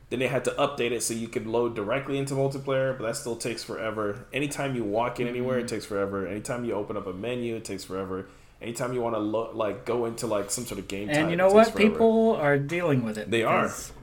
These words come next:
Speaker 2: and that's
Speaker 1: And it,
Speaker 2: why
Speaker 1: it,
Speaker 2: that's why it has never
Speaker 1: it
Speaker 2: been
Speaker 1: blows
Speaker 2: updated.
Speaker 1: me away.
Speaker 2: But hopefully this new version will, uh, blow their minds away. I've never seen sixty F P S in my life.
Speaker 1: <laughs>
Speaker 2: Uh, except for when I was playing Call of
Speaker 1: Right.
Speaker 2: Duty.
Speaker 1: <laughs>
Speaker 2: 'Cause, yeah, I, I don't know. I associate Call of Duty and Grand Theft Auto people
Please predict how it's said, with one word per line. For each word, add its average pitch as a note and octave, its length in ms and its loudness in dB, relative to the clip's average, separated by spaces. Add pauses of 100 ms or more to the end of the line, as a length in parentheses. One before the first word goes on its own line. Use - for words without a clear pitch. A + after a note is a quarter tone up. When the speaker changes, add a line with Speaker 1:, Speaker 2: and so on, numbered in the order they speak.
Speaker 2:
and A2+ 100 -4
that's B2+ 140 0
Speaker 1:
And A#2 80 2
it, - 20 0
Speaker 2:
why A#2+ 120 -2
Speaker 1:
it, A#2 340 -2 (140)
Speaker 2:
that's - 180 -4
why D#3 160 4
it C#3+ 60 6
has C#3+ 180 4
never D3 160 4
Speaker 1:
it C#3+ 60 6
Speaker 2:
been C#3+ 160 6
Speaker 1:
blows A#2+ 260 4
Speaker 2:
updated. G#2 60 -4
Speaker 1:
me G2+ 80 -4
away. G2 320 -2 (160)
Speaker 2:
But D3 160 4
hopefully G#3+ 320 12
this F#3 200 2
new E3 220 0
version D#3+ 460 2
will, C3 300 4
uh, A#2 320 -2 (360)
blow C#3+ 220 8
their C3+ 160 6
minds C3+ 400 6
away. C3 560 2 (260)
I've C3+ 140 0
never E3+ 180 2
seen D#3 220 -2
sixty C#3+ 360 -2
F C#3+ 140 0
P C#3+ 100 -2
S C#3+ 120 -2
in C#3 80 -2
my C3 80 0
life. C#3+ 420 -2
Speaker 1:
<laughs> G3+ 960 -2
Speaker 2:
Uh, G#2 320 -6 (360)
except C3 260 2
for D3 80 2
when C#3+ 120 6
I C#3 60 6
was C3+ 100 4
playing C3 240 2
Call B2+ 180 4
of G#2 100 0
Speaker 1:
Right. G#2+ 160 -2
Speaker 2:
Duty. F#3 160 0
Speaker 1:
<laughs> - 560 -4
Speaker 2:
'Cause, G#2+ 380 -4
yeah, A2+ 180 -4
I, B2+ 120 2
I D3 80 4
don't D3 160 6
know. C3 100 6
I B2 100 4
associate B2 640 0
Call D3+ 220 2
of C3 80 4
Duty B2+ 220 2
and A#2 120 -2
Grand A2+ 200 -6
Theft A2 120 -8
Auto G#2+ 160 -6
people G2+ 460 -12